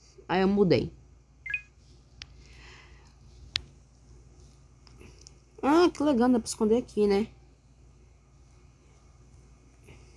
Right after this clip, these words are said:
É, dá pra ele ver um pouquinho da mão, mas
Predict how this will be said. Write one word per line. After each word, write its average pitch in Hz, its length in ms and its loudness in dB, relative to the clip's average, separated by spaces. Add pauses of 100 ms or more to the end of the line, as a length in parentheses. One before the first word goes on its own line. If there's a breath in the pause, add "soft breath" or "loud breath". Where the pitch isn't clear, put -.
(200)
É, 220 220 2 (920)
dá 226 160 4
pra 320 160 0
ele 330 200 6
ver 285 220 2
um 285 80 2
pouquinho 277 300 -6
da 269 120 2
mão, 269 200 2
mas 339 340 -2